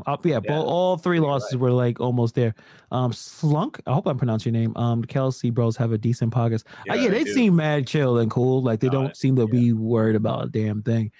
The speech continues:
Speaker 1: So yeah, we'll see. We'll see. Um, so I wanna, I guess we'll go into a more serious conversation.
Speaker 2: Yeah, let's get it.
Speaker 1: Um, I'm sure you guys have seen,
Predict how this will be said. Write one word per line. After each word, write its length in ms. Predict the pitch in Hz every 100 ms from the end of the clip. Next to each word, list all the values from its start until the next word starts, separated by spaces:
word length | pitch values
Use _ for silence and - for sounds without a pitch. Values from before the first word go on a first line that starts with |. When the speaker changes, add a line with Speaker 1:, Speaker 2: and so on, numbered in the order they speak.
| - - - -
Speaker 1:
So 100 | 277
yeah, 160 | 302
we'll 180 | 185 277
see. 340 | - 262 240 147
We'll 180 | 226
see. 340 | 208 226 190 151
Um, 640 | 165 170 160 160 156 160 _ _ _ _ - -
so 300 | 247 233 - _ -
I 40 | 302
wanna, 300 | 392 285 - -
I 40 |
guess 200 | 220 302
we'll 120 | 247 214
go 200 | 214 208
into 180 | 185 175
a 60 |
more 240 | 156 165 151
serious 800 | - - 131 147 151 151 - -
conversation. 960 | - 156 143 131 - 131 127 135 127 - _ _ _ -
Speaker 2:
Yeah, 140 | 98
let's 120 | 208
get 80 | 135
it. 40 |
Speaker 1:
Um, 680 | 135 139 143 139 139 135 131 -
I'm 160 | 180
sure 180 | 175 247
you 120 | 226
guys 340 | 196 185 180 160
have 180 | 143 123
seen, 720 | - 202 196 190 190 185